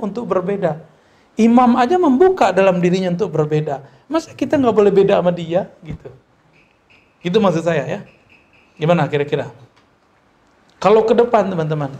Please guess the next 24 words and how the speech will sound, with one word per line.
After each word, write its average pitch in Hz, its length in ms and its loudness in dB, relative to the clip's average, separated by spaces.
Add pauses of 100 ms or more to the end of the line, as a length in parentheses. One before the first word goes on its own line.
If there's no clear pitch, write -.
ini 202 160 -6
aneh 180 160 -2
bertanya. 143 480 -6 (400)
Di 170 80 2
zaman 196 240 2
dulu 202 280 4
ada 180 200 0
nggak 180 240 0 (640)
kecanggihan 156 720 -4
seperti - 320 -10
yang 139 160 -2
ada 135 40 -6
di 139 120 -6
handphone 143 400 -8
kita 135 160 -8
sekarang? 131 360 -8 (840)
Bisa 151 240 -4
beli 143 160 0
makanan 143 720 -2
tanpa 135 320 -6
datang, 131 720 -4 (1200)
bisa 147 240 -14
beli 139 160 -4
barang 139 480 0